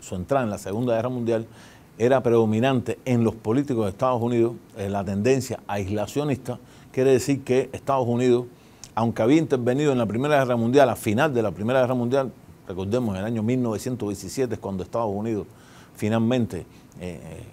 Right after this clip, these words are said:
entra en la se-, en la Primera Guerra Mundial favoreciendo a las potencias del Entente, Francia e Inglaterra, pero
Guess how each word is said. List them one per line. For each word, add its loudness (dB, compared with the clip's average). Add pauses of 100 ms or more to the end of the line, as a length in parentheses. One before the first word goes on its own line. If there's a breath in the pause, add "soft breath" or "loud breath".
entra 2
en -4
la -6
se-, -8
en -2
la -2
Primera 0
Guerra 0
Mundial 0
favoreciendo -4
a 0
las -2
potencias -6
del -4
Entente, -2
Francia -8
e -8
Inglaterra, -2 (1040 loud breath)
pero 6